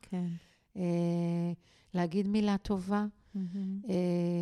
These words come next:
Speaker 2: זה ישר שם אותנו במקום שאם אנחנו נותנים, סימן שיש לנו כוחות. אז זאת אומרת,
Speaker 1: כן.
Speaker 2: זה, זה תזכורת,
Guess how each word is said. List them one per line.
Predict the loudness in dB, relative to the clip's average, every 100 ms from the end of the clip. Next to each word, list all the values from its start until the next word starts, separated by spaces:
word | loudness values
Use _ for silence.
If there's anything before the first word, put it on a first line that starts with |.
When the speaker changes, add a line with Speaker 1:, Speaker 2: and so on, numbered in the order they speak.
| 0 -2 -6
Speaker 2:
זה | -8 -6 0
ישר | 2 2 0 0 0
שם | -2 -2 0
אותנו | 0 -2 -2 -2
במקום | -2 -4 -4 -4 -2
שאם | -4 -4 -4 -6 -14 -8 -4
אנחנו | 0 0 -2
נותנים, | -4 -4 -4 -6
סימן | -4 -2 -2
שיש | -2 -4 -2
לנו | -2 -4
כוחות. | -6 -6 -4 -4 -8
אז |
זאת | -8
אומרת, | -4 -2
Speaker 1:
כן. | -2 -2
Speaker 2:
זה, | -4 -4
זה | -4
תזכורת, | -8 -6 0 2 2 0 -2